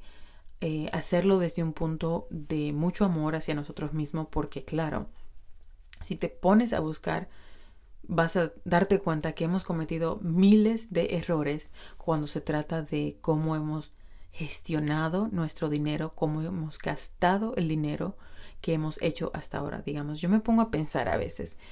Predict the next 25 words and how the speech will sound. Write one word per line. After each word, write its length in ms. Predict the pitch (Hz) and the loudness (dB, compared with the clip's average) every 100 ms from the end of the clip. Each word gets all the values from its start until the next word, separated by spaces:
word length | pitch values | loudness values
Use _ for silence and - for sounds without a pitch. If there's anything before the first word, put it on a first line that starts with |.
| - - | -14 -6
que 140 | 160 | -2
yo 80 | 151 | 0
estoy 200 | 190 233 | 0 0
trabajando 540 | 214 190 165 151 151 | 2 2 0 -2 -2
desde 220 | 147 151 151 | -2 -4 -4
los 220 | 151 - | -6 -8
catorce 720 | - 302 175 196 196 220 233 - | -8 -2 2 2 2 -4 -4 -4
y 120 | 170 | -2
medio, 400 | 151 143 - - - | 0 0 -2 -6 -6
desde 180 | - 147 | -6 -4
que 80 | 165 | -4
tenía 220 | 160 170 | -2 -2
catorce 500 | 180 - 156 - 180 | -4 -4 -4 -2 -2
años 380 | - 156 160 - | -2 -2 -4 -6
y 100 | - | -8
medio. 300 | 156 - - - - - - - - - - - - - | -8 -8 -10 -12 -14 -16 -14 -16 -16 -16 -16 -16 -16 -6
Y 260 | - 190 196 | 2 6 6
ahora, 580 | 180 175 180 185 190 226 - - - - - - - - - - - - - | 8 6 6 4 0 -4 -14 -20 -20 -20 -18 -18 -18 -18 -18 -20 -20 -18 -6
si 320 | - 196 185 | 0 4 6
me 120 | 190 | 6
hubiese 280 | 180 220 247 | 6 6 4
puesto 400 | 202 185 - - | 0 0 -2 -2
a 120 | - | 0
ahorrar, 380 | 156 156 151 156 | 0 0 -4 -4
tuviera, 580 | - 156 170 202 262 302 | -4 -2 2 2 2 -2